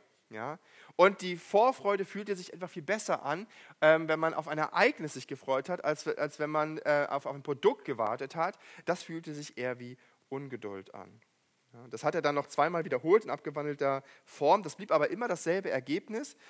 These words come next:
ja, dass, dass im Vergleich die Materia-, die materiellen Käufer immer weniger Vorfreude empfunden haben gegenüber den Ereigniskonsumenten. Vorfreude fühlt sich einfach besser an. Interessanterweise, äh,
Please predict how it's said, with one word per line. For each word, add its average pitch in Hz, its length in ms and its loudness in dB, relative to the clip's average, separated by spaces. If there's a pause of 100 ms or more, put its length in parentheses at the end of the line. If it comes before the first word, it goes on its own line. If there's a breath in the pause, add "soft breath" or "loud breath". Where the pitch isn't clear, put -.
(140 loud breath)
ja, 151 140 4
dass, 165 260 -2 (260 loud breath)
dass - 180 -10
im 165 120 -6
Vergleich 156 460 4
die 165 120 -8
Materia-, 160 520 0
die 160 140 -10
materiellen 170 600 0
Käufer 214 520 -6 (300 loud breath)
immer 214 280 -10 (120)
weniger 170 480 -6
Vorfreude 113 540 -10
empfunden 117 420 -16
haben 117 160 -8
gegenüber 156 680 -4 (300 loud breath)
den 143 320 -4 (300 soft breath)
Ereigniskonsumenten. 101 1120 -6 (260)
Vorfreude 160 640 0
fühlt 143 240 -10
sich - 160 -16
einfach 127 220 -14
besser 107 340 -10
an. 98 160 -18 (460 soft breath)
Interessanterweise, 156 1200 -2 (500 soft breath)
äh, 151 280 -2